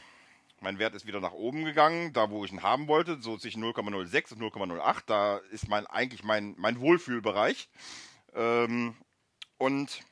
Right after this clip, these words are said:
dann habe ich dann so gedacht, okay, jetzt kannst du durchs Füttern und durch den,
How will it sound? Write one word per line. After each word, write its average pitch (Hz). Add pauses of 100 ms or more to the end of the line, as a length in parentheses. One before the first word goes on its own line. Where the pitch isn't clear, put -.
(1800)
dann -
habe 123
ich 131
dann 120
so 107
gedacht, 107
okay, - (880)
jetzt 110
kannst 135
du 131
durchs 110
Füttern 190 (520)
und 131
durch 123
den, 110